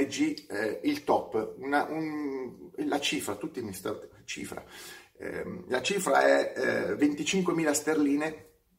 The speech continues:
può sembrare tanto poco, ma siamo sotto i trentamila euro per una macchina da trecentocinquanta cavalli, con tutto quel ben di Dio,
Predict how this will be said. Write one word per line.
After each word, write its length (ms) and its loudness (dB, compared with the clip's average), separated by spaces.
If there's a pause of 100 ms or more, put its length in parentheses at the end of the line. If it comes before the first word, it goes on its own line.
può 140 0
sembrare 380 0
tanto 360 4
poco, 300 4
ma 100 -4
siamo 220 -4
sotto 320 -2
i 200 -4
trentamila 580 0
euro 220 2
per 120 -6
una 140 0
macchina 280 0
da 140 -2
trecentocinquanta 1200 -4
cavalli, 480 0
con 180 -6
tutto 280 -2
quel 200 2
ben 400 4
di 200 -2
Dio, 480 2